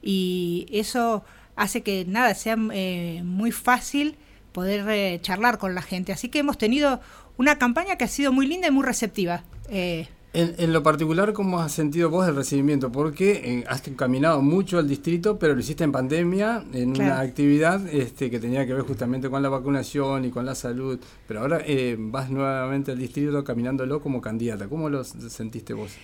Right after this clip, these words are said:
Speaker 1: A ver, te siento una gran responsabilidad en el sentido de poder, eh, representar en mi figura toda esta lista que me acompaña y todos los proyectos y lo que queremos hacer. Eh,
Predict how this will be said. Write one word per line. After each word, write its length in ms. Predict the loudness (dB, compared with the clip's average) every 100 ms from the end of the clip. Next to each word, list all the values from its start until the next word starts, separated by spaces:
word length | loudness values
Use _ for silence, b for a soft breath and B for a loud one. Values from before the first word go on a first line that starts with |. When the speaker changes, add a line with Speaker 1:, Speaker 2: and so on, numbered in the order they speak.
| B B B
Speaker 1:
A 100 | 2
ver, 160 | 2 2
te 340 | 2 2 2
siento 280 | 0 0 2
una 140 | 6 8
gran 180 | 6
responsabilidad 800 | 4 0 0 2 0 2 2 4
en 80 | 2
el 80 | 0
sentido 360 | -4 0 2
de 120 | 2 2
poder, 420 | 0 2 2 2
eh, 160 | -2
representar 640 | -2 -4 -4 -4 -2 2 4
en 100 | 4
mi 100 | 2
figura 520 | 2 2 4 2 2
toda 120 | -2
esta 200 | 0 -2
lista 260 | -2 -2 -2
que 80 |
me 80 | -4
acompaña 640 | -4 -4 -2 2 4 4 0 B B
y 80 | -10
todos 280 | -2 0 0
los 80 | -2
proyectos 580 | -6 -8 -8 -8 -8 -6
y 440 | -6 -4 -6 -6
lo 100 | -8
que 120 | -8
queremos 400 | -4 -2 -2 -2
hacer. 360 | -6 -2 -4 -4 B B B B -4
Eh, 880 | -2 0 0 0 -2 -4 -6 -10